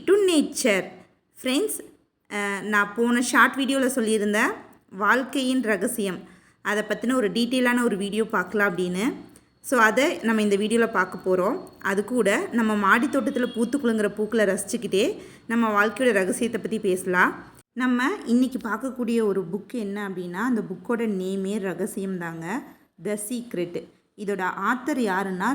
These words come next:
ரோண்டா ஃபைரன். இதுல நம்ம லைஃப்ல, அஹ், நடக்கக்கூடிய ஒவ்வொரு விஷயத்தையும் நம்மளுக்கு சாதகமா உருவாக்கிக்கிறதுக்கு நம்ம என்னவெல்லாம் பண்ணணும் அப்படிங்கிற விஷயத்த டீட்டெயிலாக சொல்லி கொடுத்துருக்காங்க.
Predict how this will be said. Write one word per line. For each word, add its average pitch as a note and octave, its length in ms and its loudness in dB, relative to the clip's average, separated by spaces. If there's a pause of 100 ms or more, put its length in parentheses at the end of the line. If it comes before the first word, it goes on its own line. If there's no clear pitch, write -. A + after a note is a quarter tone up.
ரோண்டா G#3+ 380 0
ஃபைரன். F3+ 480 -4 (400)
இதுல G#3 400 -4
நம்ம G#3+ 260 -2
லைஃப்ல, G#3 520 -2 (400)
அஹ், G3 320 -4
நடக்கக்கூடிய G#3+ 640 -2
ஒவ்வொரு G3 320 0
விஷயத்தையும் G#3 640 -4 (380)
நம்மளுக்கு C4+ 480 -2
சாதகமா A3+ 600 0
உருவாக்கிக்கிறதுக்கு G3+ 800 -4
நம்ம G#3 240 0
என்னவெல்லாம் G#3+ 560 -2
பண்ணணும் F3+ 440 -6
அப்படிங்கிற F3+ 380 -6
விஷயத்த G3 440 -6 (120)
டீட்டெயிலாக G#3 420 -2
சொல்லி G3 240 -4
கொடுத்துருக்காங்க. F3 600 -6